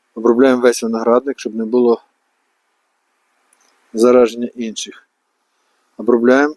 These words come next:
з двох сторін, якщо ви бачите, бачите, який тут результатик у нас.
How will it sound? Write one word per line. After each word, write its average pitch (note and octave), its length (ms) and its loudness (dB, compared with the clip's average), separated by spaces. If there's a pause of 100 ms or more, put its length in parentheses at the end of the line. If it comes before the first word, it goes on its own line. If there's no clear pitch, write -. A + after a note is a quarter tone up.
(140)
з A2 120 -10
двох A#2+ 200 0
сторін, A2+ 400 0
якщо G2+ 240 -8
ви A2+ 60 -2
бачите, G#2+ 400 -4
бачите, A#2 360 -4
який G2+ 260 -6
тут - 220 -8
результатик F#2+ 680 -10
у F#2+ 60 -18
нас. F#2 320 -16